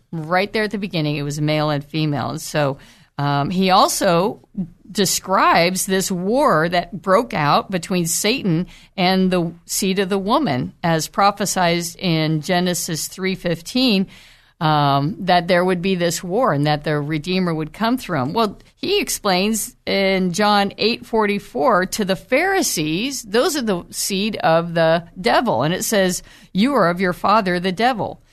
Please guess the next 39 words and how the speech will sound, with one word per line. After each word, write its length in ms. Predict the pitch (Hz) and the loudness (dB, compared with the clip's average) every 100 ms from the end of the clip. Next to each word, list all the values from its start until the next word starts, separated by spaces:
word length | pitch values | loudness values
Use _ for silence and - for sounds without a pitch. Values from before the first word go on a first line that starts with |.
| _ - | _ -4
and 120 | 170 170 | 0 2
the 60 | |
desires 540 | 160 156 170 180 202 208 | 2 0 2 2 2 0
of 100 | 202 | -2
your 100 | 208 | -4
father 480 | - 156 151 170 | 0 0 2 -2
you 240 | 160 170 165 | -2 0 -2
do. 320 | 151 160 117 | 0 -2 -2
He 180 | 147 196 | 0 0
was 180 | 170 165 | 2 0
a 160 | 139 | 0
murderer 760 | 143 160 185 240 214 151 127 139 | 0 0 2 2 0 0 -2 -2
from 300 | - 160 156 | -2 -2 0
the 100 | 151 | -2
beginning 580 | 151 147 156 139 104 - _ _ _ - | -4 0 0 0 -4 -10 _ _ _ -4
and 260 | 156 147 147 | 0 2 2
does 220 | 170 190 | 0 2
not 200 | 202 175 | 0 0
stand 300 | - 170 160 | 0 0 0
for 120 | 165 | -6
truth 340 | 156 190 170 | -6 -4 -4
because 320 | 170 147 160 143 | -4 -6 -4 -4
there's 200 | 147 151 | -4 0
no 220 | 160 180 | 0 0
truth 380 | - 185 160 - | -2 -4 -4 -2
in 220 | 160 151 | -2 -2
him." 320 | 147 113 - _ _ _ _ 180 - | -4 -8 -10 _ _ _ _ -20 -4
And 140 | 165 | -2
so 280 | 160 185 160 | 0 2 4
we 200 | 156 185 | 2 0
know 300 | 190 180 175 | 2 2 2
that, 420 | 170 165 156 147 - | 2 2 2 0 0
uh, 160 | 165 151 | 0 0
this 320 | 156 196 196 | 2 0 2
dichotomy 840 | 185 165 165 247 302 349 170 139 | 2 0 0 2 2 2 0 -2
set 400 | - 170 156 - | -2 -2 -2 0
up 320 | 160 147 147 - | 0 0 -2 -6
in, 480 | 170 160 156 151 156 | -2 0 0 -2 -4
uh, 540 | - 147 143 143 139 | -4 -2 -2 -4 -6